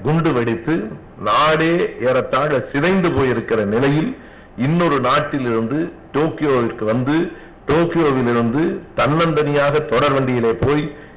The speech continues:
ஹிரோஷிமாவிலே போய் சுற்றி அலைந்து, செய்திகளை சேகரித்து, அடுத்த மாதம் தன்னுடைய பத்திரிகை டெய்லி நியூஸிலே அவன் வெளியிட்ட அந்த பத்திரிகையினுடைய தலைப்பு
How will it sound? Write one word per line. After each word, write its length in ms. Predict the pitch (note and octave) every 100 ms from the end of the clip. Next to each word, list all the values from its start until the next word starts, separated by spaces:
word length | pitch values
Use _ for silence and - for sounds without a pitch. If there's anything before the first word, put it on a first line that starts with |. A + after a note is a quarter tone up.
| -
ஹிரோஷிமாவிலே 800 | C#3 D#3+ D3 C#3+ C3 B2 A2+ G#2+
போய் 260 | G2 C3+ C3+
சுற்றி 400 | B2 A2+ D3 B2
அலைந்து, 640 | G#2+ B2+ A#2+ C#3+ E3+ E3+ - -
செய்திகளை 640 | - C#3 D#3+ D3+ B2 A#2 G#2
சேகரித்து, 880 | - C3 B2+ A#2 A2+ - D#3 F3 - - - -
அடுத்த 480 | G#2 D3+ D3+ C#3
மாதம் 680 | A2 A2 C3+ C#3 C3 G2+ - - - -
தன்னுடைய 460 | C3 C#3 C3 A#2+ A2+
பத்திரிகை 460 | B2+ A#2 D3+ C#3+ A#2+
டெய்லி 500 | G2+ C3+ D#3+ D3+ B2
நியூஸிலே 680 | B2 A#2 A2+ A2 G#2 -
அவன் 360 | - A#2+ A2+ G#2
வெளியிட்ட 460 | A2+ D3 D#3 - B2
அந்த 200 | G#2 G#2+
பத்திரிகையினுடைய 760 | A#2+ C#3 D3+ C#3 B2 A2+ G#2+ -
தலைப்பு 640 | A2+ D3 C#3+ D#3 D3+ A2